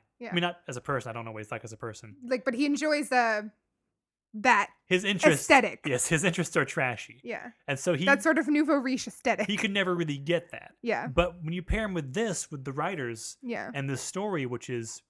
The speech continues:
Speaker 2: the story is trashy,
Speaker 1: Mm-hmm.
Speaker 2: but it also has baked into it so many, like, amazing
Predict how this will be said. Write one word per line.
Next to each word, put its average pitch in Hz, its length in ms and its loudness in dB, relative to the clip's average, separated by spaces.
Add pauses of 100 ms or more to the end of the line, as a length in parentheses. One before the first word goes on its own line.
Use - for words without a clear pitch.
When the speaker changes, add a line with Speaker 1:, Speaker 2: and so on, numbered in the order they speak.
(380)
Speaker 2:
the 240 80 2
story 254 340 2
is 196 160 -2
trashy, 165 520 -8 (140)
Speaker 1:
Mm-hmm. 240 300 -4
Speaker 2:
but 143 120 -2
it 156 40 2
also 190 300 2
has 151 640 -6 (400)
baked 147 220 -4
into 147 140 -6
it 135 100 -10
so 147 240 -10
many, 143 320 -8 (320)
like, 131 180 -8 (100)
amazing 131 680 -8